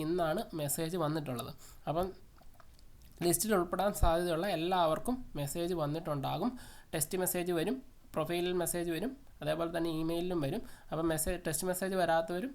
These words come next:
ഒന്ന് പ്രൊഫൈൽ കയറി പ്രൊഫൈൽ മെസ്സേജ് എന്ന ഭാഗത്ത് ചെക്ക് ചെയ്താൽ അറിയാനായിട്ട് സാധിക്കും. അപ്പോൾ ഇതിൻ്റെ കട്ട് ഓഫുമായിട്ട് ബന്ധപ്പെട്ട് പറയുകയാണെങ്കിൽ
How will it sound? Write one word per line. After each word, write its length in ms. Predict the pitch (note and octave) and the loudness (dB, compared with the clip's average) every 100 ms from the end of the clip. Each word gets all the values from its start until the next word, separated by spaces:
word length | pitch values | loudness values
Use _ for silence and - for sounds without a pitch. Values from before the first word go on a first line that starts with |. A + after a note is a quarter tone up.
| - - - - - - - - | -10 -20 -20 -20 -20 -20 -14 0
ഒന്ന് 180 | F#3+ G3+ | 0 2
പ്രൊഫൈൽ 340 | F3 E3+ F#3 | 0 2 0
കയറി 280 | G3 F3 F#3+ - | 0 0 0 -4
പ്രൊഫൈൽ 340 | - D3+ F3 E3+ | -4 -2 0 0
മെസ്സേജ് 400 | F3 E3+ F3+ F3 | 0 0 0 0
എന്ന 160 | E3 G#3 - - | 0 0 -2 2
ഭാഗത്ത് 400 | D#3+ D3+ D#3 F3+ F3+ | 4 4 0 -4 -4
ചെക്ക് 240 | D#3+ F3+ | -2 -2
ചെയ്താൽ 360 | F3 D3+ D#3 B3+ D4 - | -2 2 2 2 -2 -4
അറിയാനായിട്ട് 640 | D3+ D3+ D#3+ D#3+ E3 F3 | -2 0 2 2 0 0
സാധിക്കും. 500 | - C3+ B2+ B2+ G#3+ - - - - - - | -2 -2 -2 -6 -6 -8 -12 -18 -20 -4 0
അപ്പോൾ 120 | G#3+ | 4
ഇതിൻ്റെ 180 | A#3+ A#3+ | 4 4
കട്ട് 220 | A3 G3 | 4 4
ഓഫുമായിട്ട് 400 | A3+ A3+ A#3 G#3 | 4 4 4 4
ബന്ധപ്പെട്ട് 380 | G3+ F#3+ F#3+ G3+ | 2 0 0 0
പറയുകയാണെങ്കിൽ 680 | G3 F3+ F#3 E3+ E3 D#3+ | 2 2 4 4 4 2